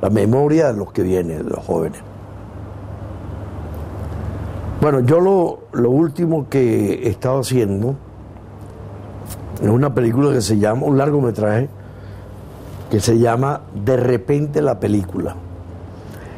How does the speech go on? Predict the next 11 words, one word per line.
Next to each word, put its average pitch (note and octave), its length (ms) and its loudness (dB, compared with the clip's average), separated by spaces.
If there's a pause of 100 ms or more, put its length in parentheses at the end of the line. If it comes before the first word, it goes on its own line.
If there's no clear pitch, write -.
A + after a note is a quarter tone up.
(140)
Y B2 140 6
es C#3+ 60 6
una F3+ 240 2
película, D3+ 680 2 (1500)
vamos D#3 220 4
a C#3+ 40 6
decir, A#2 340 4 (1700)
que C3 280 6
en B2 260 4
gran D3 280 4
parte C#3+ 640 0